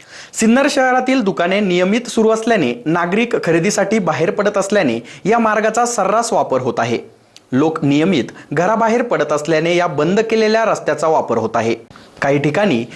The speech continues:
नागरिकांनी या बांबू देखील काढून टाकले आहे. म्हणूनच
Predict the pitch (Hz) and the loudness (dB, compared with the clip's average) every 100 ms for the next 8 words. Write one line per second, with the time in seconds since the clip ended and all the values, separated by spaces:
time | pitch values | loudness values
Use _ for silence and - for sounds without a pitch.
0 | - 160 190 226 262 269 262 277 269 285 | -6 -2 0 0 2 2 4 4 4 2
1 | 165 151 151 180 240 277 - 139 - 190 | 0 0 0 2 2 2 2 0 0 0
2 | 202 254 190 143 131 120 139 - - - | 2 2 2 0 0 0 -2 -4 -10 -20
3 | - 127 143 196 117 - | -10 -2 0 2 0 -4